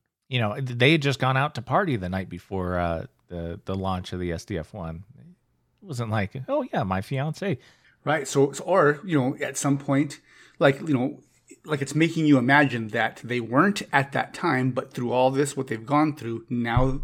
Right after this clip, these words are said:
Speaker 2: you know, somewhere in the middle, they got engaged.
Speaker 1: Oh, wow. Wow. And, and I think that makes this, oh, you know what? Okay. So, so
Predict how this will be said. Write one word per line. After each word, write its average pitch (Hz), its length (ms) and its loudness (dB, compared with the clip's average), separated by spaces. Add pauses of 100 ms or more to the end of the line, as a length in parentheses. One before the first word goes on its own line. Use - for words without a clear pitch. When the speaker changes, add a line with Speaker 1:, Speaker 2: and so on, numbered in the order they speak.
(100)
Speaker 2:
you 135 80 -6
know, 117 40 -8
somewhere 131 400 2
in 120 80 0
the 110 60 -6
middle, 151 360 0 (460)
they 120 120 -6
got 113 220 -2
engaged. 113 600 -6 (260)
Speaker 1:
Oh, 90 300 -6
wow. 85 480 -8 (420)
Wow. 85 400 -8 (840)
And, 135 140 6
and 131 180 4
I 120 100 4
think 202 240 -2
that 190 140 2
makes 127 360 2
this, 123 580 2 (220)
oh, 117 280 0
you 139 160 6
know 160 120 8
what? 170 260 6 (100)
Okay. 123 460 4
So, 123 420 2 (1000)
so 120 340 4